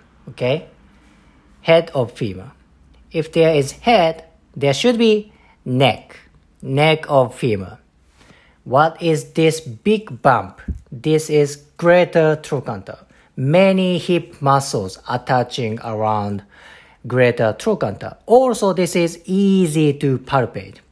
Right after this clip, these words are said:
This is one criteria to evaluate posture and movement.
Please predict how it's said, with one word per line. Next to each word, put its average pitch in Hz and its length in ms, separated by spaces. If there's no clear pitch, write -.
This 135 200
is 139 200
one 147 360
criteria 147 1080
to 127 240
evaluate 127 760
posture 147 560
and 110 280
movement. 120 560